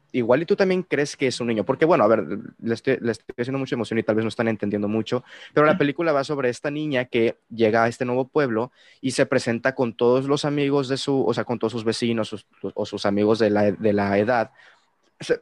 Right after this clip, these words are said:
<coughs> perdón, se presenta con ellos como un niño, porque pues tiene pelo corto, o, eh,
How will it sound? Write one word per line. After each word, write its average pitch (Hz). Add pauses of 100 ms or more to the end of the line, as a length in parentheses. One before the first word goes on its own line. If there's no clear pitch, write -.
(120)
<coughs> -
perdón, 131 (640)
se 160
presenta 160
con 175
ellos 120 (360)
como 110
un 113
niño, 143 (360)
porque 117
pues -
tiene 110
pelo 98
corto, 147
o, 127 (140)
eh, 104